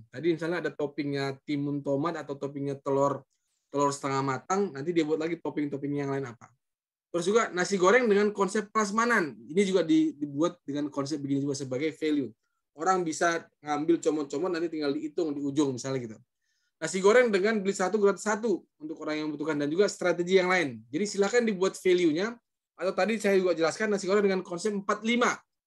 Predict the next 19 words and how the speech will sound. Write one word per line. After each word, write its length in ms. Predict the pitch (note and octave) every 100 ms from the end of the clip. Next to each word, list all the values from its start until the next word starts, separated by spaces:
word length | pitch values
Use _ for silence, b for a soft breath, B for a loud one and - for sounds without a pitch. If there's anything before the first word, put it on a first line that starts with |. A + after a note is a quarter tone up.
| _
yang 160 | D#3+ D#3+
ada 160 | F3+ F#3
nuansa 480 | E3 D#3+ D#3+ G#3+
Indonesia 480 | F#3 F3 E3 D#3+ E3
merdekanya 560 | D#3+ D#3 D#3 D3 E3 D#3
misalnya 320 | C3 C#3+ C#3+
begitu. 240 | B2+ A#2 G#2+ _ _ _ _ _ _ _ _ _
Itu 160 | F#3 G#3+
merupakan 320 | F#3+ E3+ F3
nilai 320 | D3+ C3 D#3+
atau 160 | D3 D#3
merupakan 400 | C#3+ C#3 C#3+ D3
value. 360 | C#3+ C3+ A2+ - _ _ _ _ _ _ _ _ _ _ _ _
<clears throat> 560 | C#3+ - A3+ G3 B2+ - _ _ _ _
Nah, 260 | - E3+ A#2
berikutnya 480 | C#3+ F#3+ F#4 F4+
adalah 240 | G#3 F3+ F#3
dari 240 | E3 E3
segi 480 | - D#3+ G3 B3+ C4+